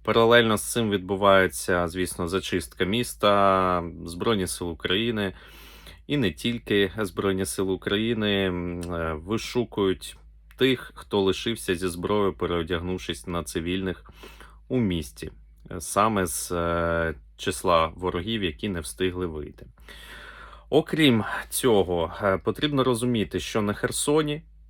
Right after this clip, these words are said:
операція не зупиняється. На інших напрямках тривають справжні бойові дії, досить серйозні.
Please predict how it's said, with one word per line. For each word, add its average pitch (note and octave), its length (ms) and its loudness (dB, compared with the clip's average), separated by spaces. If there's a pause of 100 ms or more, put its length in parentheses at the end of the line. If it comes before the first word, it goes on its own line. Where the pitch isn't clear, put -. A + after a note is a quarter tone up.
(220)
операція A#2 680 4
не A2 240 2
зупиняється. F#2 920 -4 (220)
На F#2+ 200 -4
інших F#2 460 -2
напрямках G#2+ 600 0
тривають E2+ 640 -2 (560)
справжні E2+ 880 4
бойові F2+ 460 2
дії, F#2 640 0
досить F#2+ 440 -2
серйозні. F#2 840 0